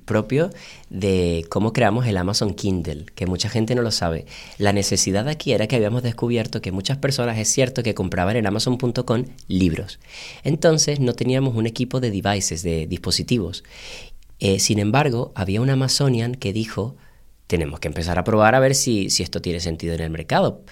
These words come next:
Entonces, vieron que existía la necesidad, que las personas querían llevar,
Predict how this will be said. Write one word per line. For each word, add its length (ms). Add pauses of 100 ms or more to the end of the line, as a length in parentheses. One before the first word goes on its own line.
(160)
Entonces, 260 (100)
vieron 540 (400)
que 60
existía 380
la 100
necesidad, 500
que 100
las 120
personas 400
querían 320
llevar, 320